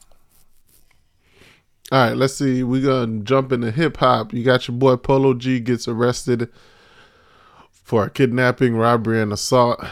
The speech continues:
It looks like, uh, I was so-, I seen something about his house getting raided a couple days ago.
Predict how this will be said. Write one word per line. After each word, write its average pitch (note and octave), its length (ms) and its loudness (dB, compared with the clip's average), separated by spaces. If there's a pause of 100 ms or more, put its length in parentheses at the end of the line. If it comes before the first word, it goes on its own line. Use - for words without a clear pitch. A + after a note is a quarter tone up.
(400)
It - 100 -12
looks B2 220 -4
like, A#2+ 360 -2
uh, B2 380 -4
I - 40 -2
was D#3+ 220 -2
so-, D3+ 360 -2
I - 80 0
seen E3 220 0
something E3 280 2
about C3 280 4
his B2 160 2
house A#2+ 280 2
getting A#2 240 0
raided A2+ 460 0 (760)
a A#2 80 -4
couple A2+ 320 0
days A2 300 2
ago. G#2+ 420 0